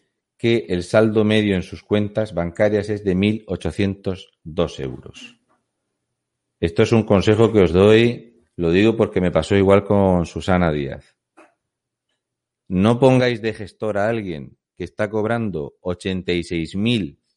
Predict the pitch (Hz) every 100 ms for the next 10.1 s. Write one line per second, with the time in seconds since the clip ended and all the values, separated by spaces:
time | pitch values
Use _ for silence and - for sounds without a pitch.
0 | _ _ - 101 92 110 107 107 95 92
1 | 85 113 120 139 156 - _ _ _ _
2 | 95 92 90 87 107 113 117 113 120 117
3 | 107 101 101 92 98 90 85 - 71 71
4 | _ _ _ _ _ _ _ _ _ _
5 | - 87 87 98 101 107 - 92 95 92
6 | 101 92 90 87 85 82 90 - 78 90
7 | 135 - _ _ _ 78 76 - 85 90
8 | 78 98 104 92 90 80 - 113 127 110
9 | 85 95 82 78 71 80 71 90 127 76